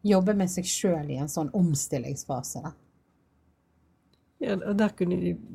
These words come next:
Speaker 2: kanskje man for eksempel bruker livshjulet som vi snakket om. Hvordan har jeg det nå?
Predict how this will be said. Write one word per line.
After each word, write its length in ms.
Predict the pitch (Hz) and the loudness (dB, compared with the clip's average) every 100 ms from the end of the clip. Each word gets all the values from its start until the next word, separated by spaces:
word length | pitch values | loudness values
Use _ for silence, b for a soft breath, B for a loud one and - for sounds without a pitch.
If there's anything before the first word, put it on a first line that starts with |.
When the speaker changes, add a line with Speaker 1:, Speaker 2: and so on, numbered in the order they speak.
| - | -10
Speaker 2:
kanskje 200 | - 262 269 | 0 2 6
man 160 | 262 | 4
for 100 | 240 | 4
eksempel 300 | 233 233 214 | 4 4 4
bruker 240 | 196 196 202 | 4 4 6
livshjulet 520 | 202 - 196 190 196 | 4 4 2 2 2
som 100 | 180 | 0
vi 60 | 180 | 0
snakket 340 | 185 170 175 | 0 0 0
om. 120 | 202 247 - _ _ _ - | 0 -2 -8 _ _ _ 0
Hvordan 460 | 220 202 202 196 190 | 2 4 6 6 4
har 180 | 214 196 | 2 4
jeg 100 | 190 | 4
det 100 | 196 | 6
nå? 200 | 208 269 | 6 2